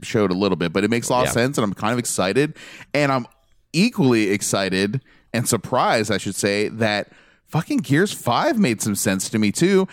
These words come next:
Speaker 1: and it looked good. I thought it looked very good.
Speaker 2: Yeah, Gears five,
Speaker 1: Graphic-wise.
Speaker 2: like, the way they're going about the story and stuff was really interesting. Kate, following Kate Diaz, I, I think it was almost like they were taking a page out of, uh,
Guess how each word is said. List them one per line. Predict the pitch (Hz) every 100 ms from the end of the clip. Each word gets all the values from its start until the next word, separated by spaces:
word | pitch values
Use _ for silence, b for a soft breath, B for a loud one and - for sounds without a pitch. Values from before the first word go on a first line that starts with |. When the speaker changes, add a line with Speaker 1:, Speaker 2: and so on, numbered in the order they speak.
| B -
Speaker 1:
and | 139
it | 135
looked | 165 233 85 78
good. | 131 175 -
I | 104 160
thought | 226 135
it | 101
looked | 104 98
very | 90 123 151 95
good. | 80 76 67 - _ _ _ _ -
Speaker 2:
Yeah, | 131 175 147 113 95
Gears | 147 160
five, | - 185 180
Speaker 1:
Graphic-wise. | 120 123
Speaker 2:
like, | 127 123
the | 123
way | 131 143
they're | 143
going | 143
about | 135 127
the | 104
story | - 113 113
and | 101
stuff | - 101 92
was | 98
really | 107 104
interesting. | 98 98 104 - 98 95
Kate, | - -
following | - 110 107 95
Kate | 107 95
Diaz, | 98 101 101 98 B B B B 113
I, | 135 160 -
I | 127
think | - 160 110 120
it | 135 139
was | 143
almost | 180 180
like | 156
they | 147
were | 131
taking | 147 127
a | 101
page | - 127 123
out | 107
of, | 104 95
uh, | 95 95 90 82